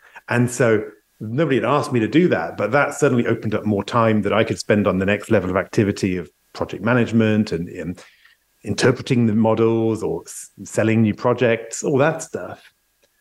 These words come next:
because I made that investment. Um, and so that's just a tiny, tiny example from earlier in my career. But it comes back to that question of, of we said earlier, like,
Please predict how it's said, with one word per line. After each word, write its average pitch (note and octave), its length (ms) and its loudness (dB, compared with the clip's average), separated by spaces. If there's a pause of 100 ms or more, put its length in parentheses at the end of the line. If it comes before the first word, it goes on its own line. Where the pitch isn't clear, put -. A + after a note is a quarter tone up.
(240)
because C3 220 2
I B2+ 120 4
made B2+ 260 2
that A#2 100 2
investment. G#2 840 -2 (560)
Um, G2 640 0 (320)
and A#2 180 2
so A#2+ 420 0 (420)
that's D3+ 200 4
just A#2 120 0
a A#2+ 40 4
tiny, B2+ 380 2
tiny A#2+ 280 2
example A#2 380 2
from A#2+ 180 -6
earlier G#2+ 220 0
in G#2 60 0
my G2 160 -4
career. G2+ 680 -2 (1200)
But C3 240 0
it C3 60 -2
comes C#3+ 160 0
back D3 140 0
to - 80 -10
that A2+ 160 0
question A#2 400 2
of, G2+ 180 -2
of G#2 80 -4
we A2+ 80 0
said A#2+ 160 0
earlier, G#3+ 560 0
like, B2 260 -2